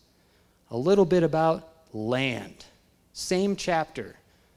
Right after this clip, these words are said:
The Lord appeared to Abraham and said, "To your offspring I will give this land." God reiterates this a lot. He reiterates it in the very next chapter.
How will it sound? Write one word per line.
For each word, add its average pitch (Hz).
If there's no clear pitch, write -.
The 151
Lord 190
appeared 185
to 165
Abraham 160
and 143
said, 165
"To 151
your 135
offspring 165
I 143
will 135
give 135
this 131
land." 151
God 208
reiterates 196
this 175
a 143
lot. 127
He 175
reiterates 175
it 180
in 139
the 131
very 139
next 175
chapter. 127